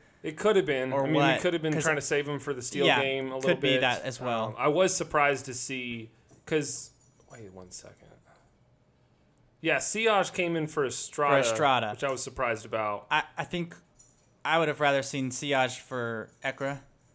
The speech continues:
Speaker 1: Yeah,
Speaker 2: Um,
Speaker 1: that's honestly what I thought in the moment.
Speaker 2: That,
Speaker 1: I
Speaker 2: yeah.
Speaker 1: thought that we needed to swap that, um, maybe more conservative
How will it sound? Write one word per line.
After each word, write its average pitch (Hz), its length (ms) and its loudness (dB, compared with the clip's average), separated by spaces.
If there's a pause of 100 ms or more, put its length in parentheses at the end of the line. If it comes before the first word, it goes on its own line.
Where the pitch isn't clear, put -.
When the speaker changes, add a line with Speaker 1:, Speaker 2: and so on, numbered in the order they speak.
(460)
Speaker 1:
Yeah, 151 320 4
Speaker 2:
Um, 120 40 4
Speaker 1:
that's 220 240 10
honestly 214 340 4
what 170 140 4
I 156 80 4
thought 156 260 2
in 135 80 -6
the 127 60 -4
moment. 147 400 2
Speaker 2:
That, - 240 -20
Speaker 1:
I 139 80 2
Speaker 2:
yeah. 135 80 4
Speaker 1:
thought 160 300 6
that 143 120 2
we 147 140 -6
needed 156 300 -4
to 139 100 -6
swap 147 540 -2
that, 131 460 0 (600)
um, 110 480 -4 (520)
maybe 156 240 0
more 147 180 2
conservative 151 1040 -2